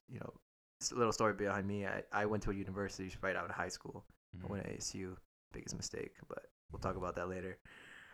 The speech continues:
Speaker 1: I remember just attending this meeting, you know, it was like every freshman had to attend some stuff.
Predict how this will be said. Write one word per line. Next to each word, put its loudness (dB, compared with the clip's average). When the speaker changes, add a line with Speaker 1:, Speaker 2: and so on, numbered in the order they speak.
Speaker 1:
I 12
remember 12
just 4
attending 12
this 4
meeting, 2
you -2
know, 2
it 2
was 0
like 2
every 6
freshman 2
had 2
to 0
attend -2
some -6
stuff. 2